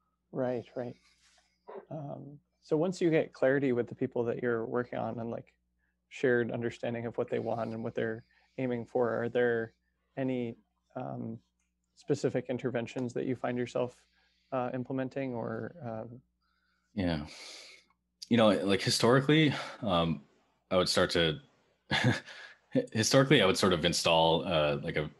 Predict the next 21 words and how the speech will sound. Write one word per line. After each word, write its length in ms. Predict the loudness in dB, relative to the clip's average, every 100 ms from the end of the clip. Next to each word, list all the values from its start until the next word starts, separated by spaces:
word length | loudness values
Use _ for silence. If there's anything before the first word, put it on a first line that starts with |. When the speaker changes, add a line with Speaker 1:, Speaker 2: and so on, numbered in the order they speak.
| _ _ _ -8
Speaker 2:
like 120 | -6
a 60 |
very, 480 | -2 0 0 -2 -4 -12 _ _ _ _ _ _ _ _ _ _ _ -6
a 60 | -2
very 180 | 0
G 220 | 0 -2 -2
T 120 | -2
D-esque, 580 | -2 -2 0 0 0 -4 -6 -6
uh, 140 | -6 -2
productivity 500 | 0 0 0 0 0
system 320 | -2 -4 -2
for 140 | 0
everyone. 420 | 0 0 0 -2 -8 _ _ _ _
Um, 360 | -4 -2 -2 -6 -2
nowadays, 460 | 2 4 4 2
I'm 220 | 0 -4 -6
more, 560 | -4 0 2 0 -2 -6 _ _ -20 -20 -20 _ _ _ _ _ _ _ _ _ _ _ _ _ _ _ -20 -20 _
I'm 80 | 2
more 140 | 4
relying 340 | 6 4 4 4
on, 200 | 0